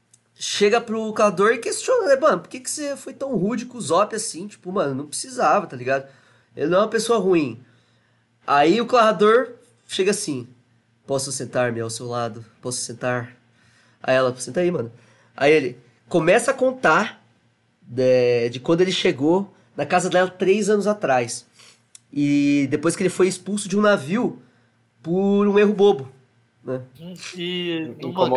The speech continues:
Speaker 2: mangá
Speaker 3: demais, incomoda demais o jeito que ele arruma o óculos, assim, com, com a palma
Speaker 1: É.
Speaker 3: da mão, assim, "Ai, que chongos."
Speaker 2: É, o óculos tá sempre caindo, né? E no mangá,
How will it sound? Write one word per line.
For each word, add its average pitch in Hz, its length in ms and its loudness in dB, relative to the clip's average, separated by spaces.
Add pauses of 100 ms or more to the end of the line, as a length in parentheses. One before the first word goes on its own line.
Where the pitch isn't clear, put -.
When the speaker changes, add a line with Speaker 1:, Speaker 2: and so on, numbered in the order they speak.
Speaker 2:
mangá 190 160 8
Speaker 3:
demais, 135 840 -4
incomoda 127 320 -10
demais 143 360 -4
o 135 60 -12
jeito 135 220 -6
que - 60 -6
ele 139 60 6
arruma 135 220 -2
o 127 80 2
óculos, 117 360 2
assim, 113 200 -14
com, 107 260 -6 (800)
com - 80 -6
a - 20 0
palma 147 400 2
Speaker 1:
É. 123 40 -2
Speaker 3:
da 127 100 6
mão, 131 180 2
assim, 117 140 -4
"Ai, 156 520 2 (140)
que - 160 -20 (100)
chongos." 139 600 -10 (1080)
Speaker 2:
É, 151 120 -8
o 143 40 -6
óculos - 200 -12
tá 143 180 -10 (120)
sempre - 280 -10
caindo, 160 400 -6
né? 165 180 -8 (500)
E 165 300 -6
no 170 100 -12
mangá, 170 720 0